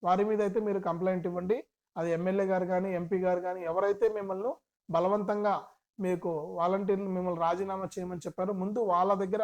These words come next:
వాళ్ళ మీద కంప్లైంట్ అనేది ఇచ్చి తర్వాత నా దగ్గరికి రండి" అనేసి అయితే ఆయన మనకు మంత్రి అచ్చెన్నాయుడు గారు కా-, అచ్చెన్నాయుడు గారు కూడా తెలియజేశారనమాట.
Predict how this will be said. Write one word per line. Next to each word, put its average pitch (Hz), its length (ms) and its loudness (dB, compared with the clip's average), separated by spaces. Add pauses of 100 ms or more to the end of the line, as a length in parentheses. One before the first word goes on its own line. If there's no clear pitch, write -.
(140)
వాళ్ళ 180 200 0
మీద 202 260 -2
కంప్లైంట్ 190 480 -2
అనేది 180 240 -4
ఇచ్చి 262 220 -4 (440)
తర్వాత 202 320 4
నా 196 120 2
దగ్గరికి 185 360 0
రండి" 180 220 0
అనేసి 175 260 -6
అయితే 180 180 -6 (160)
ఆయన 180 220 -4 (500)
మనకు 175 280 -2 (460)
మంత్రి 180 260 0
అచ్చెన్నాయుడు 190 460 0
గారు 180 180 0
కా-, 180 260 -2
అచ్చెన్నాయుడు 185 480 -2
గారు 180 180 0
కూడా 196 220 2 (300)
తెలియజేశారనమాట. 170 840 -2